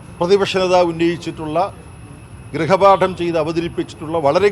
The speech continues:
ഗൗരവമുള്ള ചോദ്യങ്ങൾ, അതിന് തെരഞ്ഞെടുപ്പ് കമ്മീഷൻ മറുപടി പറയണം.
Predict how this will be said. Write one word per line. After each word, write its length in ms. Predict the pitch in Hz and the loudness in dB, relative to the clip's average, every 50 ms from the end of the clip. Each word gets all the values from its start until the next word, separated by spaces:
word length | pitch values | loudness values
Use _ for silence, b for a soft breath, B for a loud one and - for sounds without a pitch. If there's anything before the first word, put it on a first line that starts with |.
| 185 | 2
ഗൗരവമുള്ള 540 | 185 180 190 214 226 226 233 220 220 202 196 175 135 | 2 2 4 6 6 6 6 6 4 2 0 0 -2
ചോദ്യങ്ങൾ, 440 | 156 151 143 156 147 147 139 139 139 131 - - - - - - - - - - - 131 | -6 -6 -6 -6 -6 -4 -4 -4 -4 -4 -8 -10 -16 -16 -16 -16 -18 -18 -16 -6 -4 -2
അതിന് 240 | 147 160 180 180 180 170 - | 0 0 0 -2 -2 -2 -2
തെരഞ്ഞെടുപ്പ് 400 | 160 147 156 175 170 170 - 175 151 | -4 -4 -4 -4 -4 -4 -4 -4 -6
കമ്മീഷൻ 340 | 156 156 156 147 - - 147 143 139 | -6 -6 -6 -10 -10 -8 -6 -4 -4
മറുപടി 280 | 135 147 156 147 151 139 | -4 -4 -4 -6 -4 -4
പറയണം. 340 | 135 127 135 127 120 113 - | -4 -4 -4 -4 -4 -6 -10